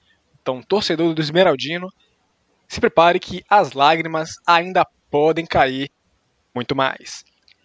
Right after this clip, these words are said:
E por falar em lágrimas que caem, agora a gente fala de um jogo que foi realmente aterrorizante e fizeram lágrimas cair dos meus olhos. Foi o jogo entre Atlético Goianiense um e Santos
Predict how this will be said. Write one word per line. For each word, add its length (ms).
E 80
por 100
falar 260
em 140
lágrimas 640
que 120
caem, 420
agora 440
a 40
gente 160
fala 260
de 80
um 40
jogo 280
que 280
foi 420
realmente 840
aterrorizante 960
e 80
fizeram 420
lágrimas 460
cair 420
dos 240
meus 220
olhos. 520
Foi 140
o 60
jogo 340
entre 260
Atlético 560
Goianiense 540
um 220
e 100
Santos 560